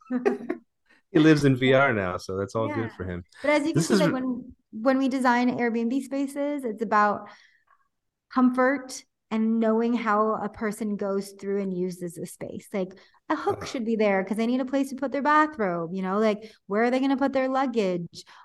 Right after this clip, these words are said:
Speaker 1: What kind of, like, bedding is easily washed so your cleaners don't have to, you know, wash five different things? Um, so yeah, that's what we're looking for, a space that it's gonna give you a good review and also photograph well.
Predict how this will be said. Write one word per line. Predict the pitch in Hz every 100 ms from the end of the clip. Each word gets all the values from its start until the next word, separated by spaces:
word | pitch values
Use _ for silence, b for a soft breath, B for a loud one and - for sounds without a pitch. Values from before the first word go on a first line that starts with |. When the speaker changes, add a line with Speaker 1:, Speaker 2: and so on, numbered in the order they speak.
| -
Speaker 1:
What | 202 226
kind | 247 254
of, | 262 247
like, | 247 233
bedding | 226 226 240 240
is | 226 208
easily | 226 226 233 233
washed | 226 208 220 220 -
so | 220
your | 220
cleaners | 202 233 226 226 208
don't | 214 208
have | 196 202 202
to, | 220 208 208
you | 202
know, | 196 196 196 196 b _ -
wash | 202 208 208
five | 220 202 214 202
different | 214 220 208 208
things? | 226 190 180 180 -
Um, | 190 190 190 190 185 190 _ - _ _ _ _
so | 202 220 208 208 202 208
yeah, | 220 349 208
that's | 208 226 247
what | 240
we're | 254
looking | 247 247 247
for, | 247 240
a | 233
space | - 196 220 226
that | 247 233
it's | 226
gonna | 220 208 214 214 202 -
give | 190
you | 214 226
a |
good | 220 214
review | 202 190 185 202 254
and | 226 214
also | 190 196 - 220
photograph | 214 - 190 202 160 160 -
well. | 190 - 190